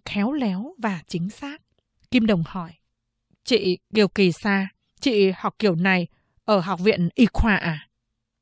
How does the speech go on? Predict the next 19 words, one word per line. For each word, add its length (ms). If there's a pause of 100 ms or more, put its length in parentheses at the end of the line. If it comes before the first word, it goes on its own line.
(160)
Kiều 120
Kỳ 140
Sa 240
mỉm 200 (120)
cười. 320 (480)
"Đúng 220 (100)
rồi, 380 (520)
ăn 220
vụng 220
chuyên 280
nghiệp 220
mà. 220 (580)
Khi 240
cân 260
lại 200
ở 240
nông 260
trường 240
bộ, 240